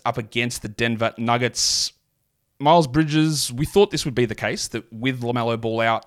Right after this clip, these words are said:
he might struggle and he may not ramp up. In fact, he's been way worse. The shooting is off. His usage hasn't really changed. And I think that gives,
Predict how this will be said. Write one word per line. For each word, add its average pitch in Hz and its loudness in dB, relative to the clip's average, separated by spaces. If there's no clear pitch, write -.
he 123 -6
might 110 -6
struggle 170 -4
and 135 -4
he 117 -2
may 120 -2
not 113 -4
ramp 110 -6
up. 104 -4
In 98 -12
fact, 107 -2
he's 107 -8
been 104 -6
way 110 0
worse. 104 -6
The - -10
shooting 127 0
is 110 -2
off. - 0
His 120 0
usage 127 -4
hasn't 123 0
really 123 0
changed. 135 -4
And 120 0
I - -6
think 165 -4
that 139 0
gives, - -4